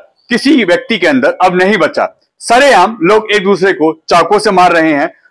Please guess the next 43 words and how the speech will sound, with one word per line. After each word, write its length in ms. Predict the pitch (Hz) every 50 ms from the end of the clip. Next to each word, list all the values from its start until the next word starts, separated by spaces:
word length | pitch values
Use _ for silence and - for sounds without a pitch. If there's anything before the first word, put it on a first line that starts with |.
| _ _
डंडों 360 | - 240 175 202 226 254 302 285
से 120 | - 262
मार 200 | 226 214 196 190
रहे 260 | 180 170 156 151 156 143
हैं 220 | 127 113 101 98 _ _ _ _ _ _ -
और 400 | 208 226 214 190 147 - - - _ _ - - 233
एक 120 | 254 247
दूसरे 260 | 233 233 202 - 202
को 200 | 180 - 240 523 180
घायल 280 | 156 - - 202 208
कर 180 | 190 - 156 135
रहे 200 | 135 135 131 127
हैं। 180 | 123 123 104 87 85 _ _ _ _ _ _ _ _ _ _ _ -
लगातार 500 | 139 170 196 214 254 262 254 240 233 240
केस 260 | - 233 226 208 170
बढ़ते 300 | 156 165 165 165 233 233
जा 120 | 226 208
रहे 200 | 202 208 226 240 220
हैं 160 | 190 190 220
और 200 | - - 165 160
दिल्ली 340 | 151 139 175 196 226 233 247
में 220 | 208 165 151 151 151 _ _ _ _ _ _ -
पुलिस 280 | 240 269 294 294 240 -
को, 220 | - 208 214 233 233 - - _ _ _ _ - -
पुलिस 220 | 247 277 294 -
का 120 | - 254 180
डर 400 | 156 127 185 175 135 - - - _ _ -
अब 280 | 208 214 170 139 - - _ _ _ _ _ _ _ _ _ _ _ -
उन 200 | 254 294 294 262
लोगों 260 | 208 214 220 262 285
के 100 | 247 -
अंदर 200 | 240 220 214 233
नहीं 260 | 220 196 175 185 220 240
रहा 240 | 208 165 160 170 190 - -
जो 100 | 143 220
इस 220 | - - 240 - -
तरीके 240 | 233 214 214 226
की 80 | 220 233 175
हरकत 380 | - 170 170 180 - 175 160 -
करते 220 | 160 135 - 156 139
हैं। 220 | 123 117 98 - _ _ _ _ _ _ _ _ _ _ _ _ _ _ _ _ _ -
हम 180 | 185 208 208
आपको 340 | 214 208 208 208 208 220 240